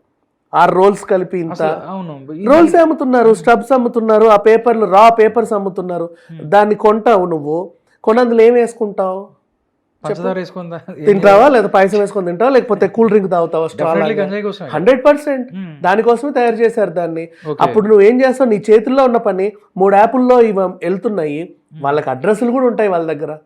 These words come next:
Speaker 2: ఓకే.
Speaker 1: ఎవడైతే ఆర్డర్ చేస్తున్నాడో వెళ్ళి, ఈ యాప్స్ దగ్గరికి వెళ్ళి, ఈ రోల్స్ ఎవడెవడు ఆర్డర్ చేస్తున్నాడో
Speaker 2: మొత్తం
Speaker 1: మాకు
Speaker 2: నెంబర్లు ఇవ్వండి.
Speaker 1: అడ్రస్
Speaker 2: డేటా
Speaker 1: ఇవ్వండి
Speaker 2: ఇస్తే
Speaker 1: అంటే అక్కడికి
Speaker 2: తెలుస్తుంది.
Speaker 1: వెళ్ళి దులిపితే
Speaker 2: Hmm.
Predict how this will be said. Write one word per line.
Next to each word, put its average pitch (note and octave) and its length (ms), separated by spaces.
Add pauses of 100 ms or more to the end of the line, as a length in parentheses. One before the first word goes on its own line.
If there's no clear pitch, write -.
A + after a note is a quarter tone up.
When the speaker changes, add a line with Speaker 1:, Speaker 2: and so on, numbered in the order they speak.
Speaker 2:
ఓకే. C3 240 (440)
Speaker 1:
ఎవడైతే E3 380
ఆర్డర్ D#3+ 300
చేస్తున్నాడో B2+ 500 (520)
వెళ్ళి, E3+ 580 (160)
ఈ C#3 60
యాప్స్ D#3+ 300
దగ్గరికి E3 380
వెళ్ళి, D#3 280 (280)
ఈ F#3+ 180
రోల్స్ A3+ 360
ఎవడెవడు A3+ 340
ఆర్డర్ F#3+ 300
చేస్తున్నాడో F3+ 400
Speaker 2:
మొత్తం F3 160
Speaker 1:
మాకు F#3+ 120
Speaker 2:
నెంబర్లు F#3+ 260
ఇవ్వండి. C3+ 460
Speaker 1:
అడ్రస్ C4 320
Speaker 2:
డేటా A3+ 120
Speaker 1:
ఇవ్వండి G3+ 180
Speaker 2:
ఇస్తే F3 140
Speaker 1:
అంటే G#3 160
అక్కడికి A3+ 340
Speaker 2:
తెలుస్తుంది. E3 120
Speaker 1:
వెళ్ళి G#3 160
దులిపితే F3 760 (200)
Speaker 2:
Hmm. C#3+ 100